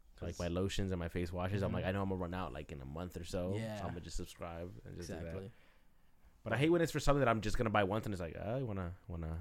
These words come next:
Speaker 1: do this
Speaker 2: I do it for
Speaker 1: monthly?"
Speaker 2: discount.
Speaker 1: I'm like, "No, bro, I don't need this every <laughs> month."
Speaker 2: I do it for the discount.
Speaker 1: What? So you just have a bunch of stuff coming to you monthly?
Speaker 2: No, I just cancel it right after I get it. On the vi-,
Speaker 1: You can do that?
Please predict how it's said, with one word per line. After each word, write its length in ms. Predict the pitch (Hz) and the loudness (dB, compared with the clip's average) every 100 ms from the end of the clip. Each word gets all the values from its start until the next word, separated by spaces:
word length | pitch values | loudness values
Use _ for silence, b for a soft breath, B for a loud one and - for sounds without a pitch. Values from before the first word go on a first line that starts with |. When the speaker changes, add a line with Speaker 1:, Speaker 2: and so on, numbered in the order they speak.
| 92 | 0
Speaker 1:
do 80 | 101 | 0
this 140 | 92 | 2
Speaker 2:
I 120 | 123 | 4
do 120 | 147 156 | 6 6
it 40 | |
for 60 | 196 | 4
Speaker 1:
monthly?" 60 | 208 | 2
Speaker 2:
discount. 260 | 113 - 120 | -4 2 4
Speaker 1:
I'm 60 | 135 | 4
like, 180 | 135 - 117 | 2 0 0
"No, 400 | 147 180 98 76 | 6 6 6 4
bro, 200 | 90 110 | 4 6
I 60 | |
don't 140 | 131 139 | 6 6
need 160 | 151 | 4
this 160 | 151 - | 2 2
every 180 | 101 95 | 2 0
<laughs> 100 | 101 | 0
month." 320 | 135 165 139 - - | 2 2 0 -8 -4
Speaker 2:
I 60 | |
do 140 | 113 139 | 0 0
it 40 | |
for 80 | 127 | 0
the 60 | 107 | -6
discount. 420 | - - 107 - _ _ - - - - - | -10 -14 -16 -18 _ _ -20 -20 -20 -18 -8
Speaker 1:
What? 380 | 101 120 180 | 4 8 8
So 60 | 175 | 8
you 100 | 165 | 4
just 120 | 160 | 6
have 80 | 170 | 6
a 40 | 120 | 8
bunch 220 | 120 123 | 6 6
of 60 | |
stuff 160 | 135 131 | 4 4
coming 220 | 120 120 | 4 4
to 80 | 131 | 2
you 80 | 120 | 2
monthly? 300 | 101 131 135 | 4 4 4
Speaker 2:
No, 280 | 160 190 123 | 6 6 4
I 160 | 113 120 | 0 -4
just 180 | 127 | -4
cancel 400 | - 160 170 - | -2 0 0 -2
it 100 | 123 | -6
right 140 | 123 120 | -4 -4
after 200 | 120 107 | -4 -6
I 40 | |
get 160 | 107 107 | -6 -10
it. 120 | 104 - - - - - - - _ - _ - | -12 -16 -20 -20 -20 -20 -20 -20 _ -20 _ -2
On 80 | 139 | 2
the 60 | 139 | 4
vi-, 180 | 127 | 8
Speaker 1:
You 80 | 175 | 8
can 240 | 285 294 147 | 12 10 12
do 140 | 147 | 12
that? 220 | 165 175 | 12 12